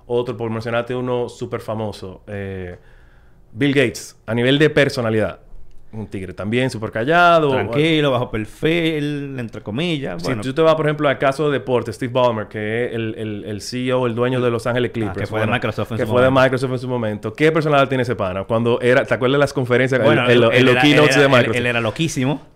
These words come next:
Speaker 1: Súper, y todavía
Speaker 2: ¡Ah!
Speaker 1: sí. Él,
Speaker 2: ¡Wow!
Speaker 1: él está en el sideline, en, yo soy muy fanático del baloncesto, él está en el, él es el dueño de
Speaker 2: Y
Speaker 1: los
Speaker 2: yo me,
Speaker 1: Clippers,
Speaker 2: me imagino que
Speaker 1: ¿no?
Speaker 2: no se sienta.
Speaker 1: No, no, no, tigre, yo no sé cómo le da un infarto ahí en, en,
Speaker 2: Exacto,
Speaker 1: en, en
Speaker 2: así
Speaker 1: los
Speaker 2: mismo es.
Speaker 1: juegos.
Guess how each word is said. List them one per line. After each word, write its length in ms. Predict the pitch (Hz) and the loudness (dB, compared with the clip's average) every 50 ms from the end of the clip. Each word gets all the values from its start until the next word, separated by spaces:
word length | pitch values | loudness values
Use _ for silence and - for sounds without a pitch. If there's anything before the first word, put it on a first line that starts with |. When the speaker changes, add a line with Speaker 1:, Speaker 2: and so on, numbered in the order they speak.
| _ | _
Speaker 1:
Súper, 600 | - - - - 127 151 160 208 196 170 147 123 | -16 -12 -2 2 2 4 6 6 4 4 4 4
y 80 | 120 117 | 2 0
todavía 360 | 107 127 127 117 117 147 156 | 2 4 6 6 8 8 6
Speaker 2:
¡Ah! 40 | 143 | 6
Speaker 1:
sí. 140 | - - 339 - 190 156 - 370 349 339 - - - - - - - | 6 6 4 6 6 4 2 2 -2 -6 -10 -16 -20 -20 -10 -4 0
Él, 100 | 240 247 | 0 0
Speaker 2:
¡Wow! 440 | 262 302 320 359 403 359 254 185 123 110 | 0 -2 -4 -6 -6 -6 -6 -8 -6 -4
Speaker 1:
él 100 | 120 120 | -2 -2
está 220 | 123 123 143 151 | 0 4 4 4
en 40 | 170 | 6
el 120 | 180 180 156 | 4 2 2
sideline, 480 | - 170 165 170 160 160 151 151 147 143 139 - | 2 4 4 4 4 4 4 4 2 0 -2 -2
en, 200 | 127 131 123 123 117 | -2 -2 -2 -2 -2
yo 100 | 120 117 | -2 -2
soy 160 | - 139 131 | 0 -2 -2
muy 260 | 120 107 113 120 123 | -2 -2 -2 -2 -2
fanático 320 | 110 131 123 117 117 120 123 | 0 0 0 0 0 0 0
del 100 | 120 120 | 0 2
baloncesto, 460 | 120 120 120 117 113 98 101 98 107 | 2 0 0 -2 -4 -6 -4 -2 -4
él 60 | 110 | -2
está 100 | - 123 | 0 0
en 60 | 127 127 | 0 0
el, 60 | 127 | 0
él 60 | 117 | 0
es 20 | 113 110 117 117 | 0 0 2 2
el 80 | 117 | 2
dueño 200 | 117 123 123 131 | 2 2 2 2
de 60 | 127 | 2
Speaker 2:
Y 20 | 127 | 2
Speaker 1:
los 40 | 123 | 2
Speaker 2:
yo 60 | 147 | 2
me, 60 | 143 139 143 | 4 4 4
Speaker 1:
Clippers, 120 | 131 - | 4 4
Speaker 2:
me 80 | 120 107 123 120 | 2 2 2 2
imagino 160 | - - 135 | 2 2 2
que 60 | 135 | 2
Speaker 1:
¿no? 20 | |
Speaker 2:
no 60 | 135 123 | 0 0
se 80 | 127 117 | -2 -2
sienta. 360 | 139 113 101 95 90 95 - - | -4 -4 -6 -6 -8 -10 -8 -4
Speaker 1:
No, 220 | 120 120 123 135 | 0 0 2 2
no, 100 | 135 131 | 2 2
no, 180 | 123 117 113 110 | 2 2 0 2
tigre, 200 | 98 131 139 135 | 2 2 4 4
yo 80 | 135 | 2
no 40 | 135 | 2
sé 80 | 117 131 | 0 0
cómo 140 | 123 123 | 0 2
le 80 | 123 120 | 2 2
da 80 | 110 107 | 2 0
un 60 | 107 | -2
infarto 360 | 101 - 120 139 160 143 135 | 0 2 2 2 2 2 0
ahí 100 | 120 120 | 2 2
en, 180 | 113 107 104 - | 2 0 -2 -4
en, 140 | - 107 98 | -4 -4 -4
Speaker 2:
Exacto, 360 | - 123 - 123 110 101 123 | -4 -4 -2 -2 0 0 2
Speaker 1:
en, 60 | 113 110 | 2 2
en 20 | |
Speaker 2:
así 60 | 110 | 4
Speaker 1:
los 80 | 107 - | 4 4
Speaker 2:
mismo 140 | - 117 107 | 4 4 4
es. 60 | 98 | 4
Speaker 1:
juegos. 200 | 95 90 82 | 2 0 -2